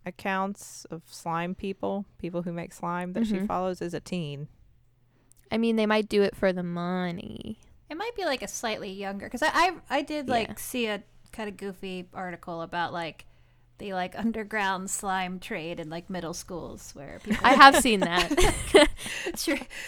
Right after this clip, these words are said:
Speaker 3: trade slime recipes, or I don't know, I guess, I don't know that what the currency exchange there is. It just seems like it's a slime for slime basis. I, I don't know.
Speaker 2: <laughs> I
Speaker 3: You get
Speaker 2: saw,
Speaker 3: other
Speaker 2: yeah.
Speaker 3: things for slime.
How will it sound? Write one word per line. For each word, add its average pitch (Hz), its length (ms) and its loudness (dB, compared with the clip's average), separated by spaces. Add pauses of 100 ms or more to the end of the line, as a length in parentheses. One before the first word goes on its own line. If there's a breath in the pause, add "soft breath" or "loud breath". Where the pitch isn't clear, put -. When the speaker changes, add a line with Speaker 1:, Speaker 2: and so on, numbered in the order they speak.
(220 loud breath)
Speaker 3:
trade 247 300 0
slime 226 400 0
recipes, 220 760 -4
or 180 260 -6 (200)
I 196 60 -10
don't 214 160 -8
know, 208 160 -2
I 214 100 -2
guess, 214 240 -6
I 254 260 -2
don't 330 120 2
know 302 120 2
that 247 140 0
what 240 160 0
the 220 60 -6
currency 240 360 -4
exchange 233 380 -6
there 208 180 -4
is. 185 80 -6
It 185 80 -14
just 202 140 -12
seems 214 200 -6
like 196 140 -6
it's 185 120 -14
a 190 40 -8
slime 196 340 -4
for 180 120 -10
slime 180 320 -8
basis. 180 580 -10
I, 180 220 -12
I 165 40 -14
don't - 140 -14
know. 185 280 -14
Speaker 2:
<laughs> 190 800 -4
I 220 80 6
Speaker 3:
You 254 60 4
get 359 80 -2
Speaker 2:
saw, 269 180 8
Speaker 3:
other 233 80 2
Speaker 2:
yeah. 233 320 8
Speaker 3:
things 208 200 -4
for 220 220 -8
slime. 240 560 -6